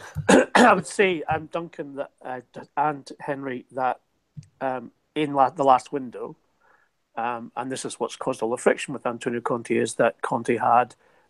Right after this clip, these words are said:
an input, but certainly not the final say on any transfer out or into the club. <clears throat> And that, uh, will be the deciding factor, uh, whether he stays at Chelsea for the,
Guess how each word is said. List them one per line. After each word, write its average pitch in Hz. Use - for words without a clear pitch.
an 151
input, 147
but -
certainly 131
not 123
the 147
final 127
say 127
on 123
any 147
transfer 120
out 151
or 131
into 131
the 113
club. -
<clears throat> -
And 135
that, 139
uh, 117
will 123
be 117
the 120
deciding 113
factor, 110
uh, 107
whether 117
he 117
stays 120
at -
Chelsea 123
for -
the, 110